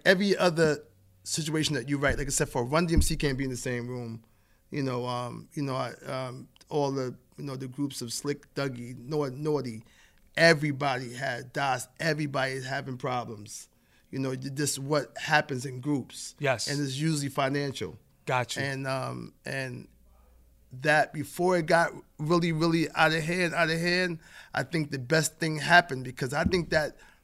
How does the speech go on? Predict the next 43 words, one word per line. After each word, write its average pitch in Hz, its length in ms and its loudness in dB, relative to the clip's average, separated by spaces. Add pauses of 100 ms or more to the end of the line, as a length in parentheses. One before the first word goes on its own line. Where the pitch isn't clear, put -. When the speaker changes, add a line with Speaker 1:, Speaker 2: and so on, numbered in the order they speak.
(300)
Speaker 1:
I 175 120 4
still 185 240 6
would 160 100 0
have 147 80 0
been 151 100 0
the 151 80 0
producer 135 600 -2 (640)
under 165 260 4
Speaker 2:
Mm. 135 40 2
Speaker 1:
the 147 80 2
Hit 160 160 2
Squad. 113 420 -2 (440)
Speaker 2:
Wow. 131 300 6
Speaker 1:
I 156 60 6
would 160 120 4
have 143 100 4
never 180 280 6
did 139 160 2
what 123 140 -4
I 110 100 -8
did. 107 320 -10 (320)
Speaker 2:
Mm. 147 300 2 (320)
Speaker 1:
You 139 80 -6
know, 135 220 -6
that's 165 240 0
the 165 100 -6
part 156 300 2
that 143 220 -2 (440)
it's 160 140 2
a 139 60 0
bittersweet 170 680 2
for 151 280 -6 (140)
maybe 165 300 2
the 147 80 -4
fans, 196 420 2
but 143 220 -2
for 135 100 -12
me, 214 460 0 (1400)
it 151 100 0
gave 165 220 4
me 175 100 2
a 143 80 4
life. 156 540 0